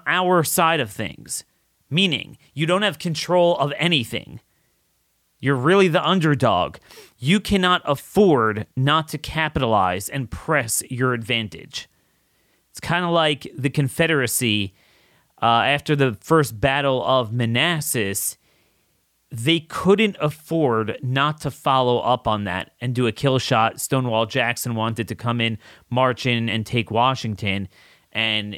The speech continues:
in retrospect, that probably would have been the only way for them to have won the war. Again, I'm not cheering on saying it would have been better had they won the war. I'm just speaking strategically, using that as a metaphor. Um,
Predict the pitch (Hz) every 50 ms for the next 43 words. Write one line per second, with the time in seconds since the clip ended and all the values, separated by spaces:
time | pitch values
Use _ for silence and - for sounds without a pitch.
0 | - - - 131 131 123 156 185 202 - - 135 123 - - - 143 127 113 -
1 | 147 135 123 - - 151 147 147 139 135 123 135 139 120 113 127 123 117 - -
2 | 135 147 143 139 131 117 120 123 120 117 120 117 107 - 120 113 104 113 113 113
3 | 110 107 98 - - 117 113 107 98 - 113 104 92 95 92 143 202 220 190 143
4 | 113 107 101 98 92 90 98 104 107 - _ _ _ _ _ _ _ - 107 127
5 | 127 110 107 120 117 - - - - 135 139 127 123 117 110 - 107 113 117 113
6 | 104 104 101 - 127 113 110 110 110 98 107 113 120 113 104 110 107 98 117 110
7 | 104 104 117 101 98 98 101 107 104 98 95 104 120 131 107 104 104 101 107 -
8 | - - - 123 113 113 107 98 - - - - _ - - - 107 92 - -
9 | 170 165 123 120 - 117 113 107 101 107 127 120 107 117 113 104 98 95 92 104
10 | 98 107 131 139 117 - - 113 107 98 101 98 92 - _ _ _ _ _ _
11 | _ _ _ _ _ - 104 107 104 101 101 98 98 98